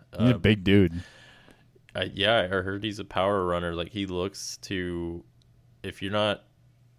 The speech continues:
Speaker 2: if the read isn't there, like, he, he talks it, and so people have said that they're getting, like, Tebow vibes from him. So
Speaker 1: Well, hopefully
Speaker 2: we'll
Speaker 1: he
Speaker 2: see.
Speaker 1: can also throw, right? That was Tebow's problem. But I,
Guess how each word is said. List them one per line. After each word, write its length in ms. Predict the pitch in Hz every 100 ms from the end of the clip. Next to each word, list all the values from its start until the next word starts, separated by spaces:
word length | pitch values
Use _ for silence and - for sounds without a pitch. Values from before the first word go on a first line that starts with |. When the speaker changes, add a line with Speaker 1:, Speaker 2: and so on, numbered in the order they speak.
| -
Speaker 2:
if 180 | 90 -
the 100 | 95
read 240 | 98 107
isn't 280 | 104 98 87
there, 220 | 90 92
like, 160 | 92 87
he, 360 | 92 90 87 -
he 80 | -
talks 400 | 92 92 98 -
it, 140 | 90 85
and 260 | 87 87 - _ - -
so 480 | - - 95 90 - - _ _ _ _ _ _ _ _ _
people 240 | 110 -
have 80 | 98
said 200 | - 90
that 200 | 90 87
they're 100 | 90
getting, 180 | 87 90
like, 180 | 90 90
Tebow 460 | - 98 95 95 90
vibes 440 | 90 87 87 -
from 240 | - 92 87
him. 360 | 87 87 87 - _ _ _ _ _ _
So 500 | - 92 92 87 90 - _
Speaker 1:
Well, 140 | 107
hopefully 220 | 120 123 120
Speaker 2:
we'll 40 |
Speaker 1:
he 60 | 117
Speaker 2:
see. 40 |
Speaker 1:
can 100 | 110
also 280 | 110 - 98
throw, 640 | - - 95 95 90 85 78
right? 200 | 95 95
That 100 | 101
was 140 | 98 101
Tebow's 380 | - 98 90 -
problem. 500 | 95 85 85 78 90
But 260 | 95 90
I, 120 | -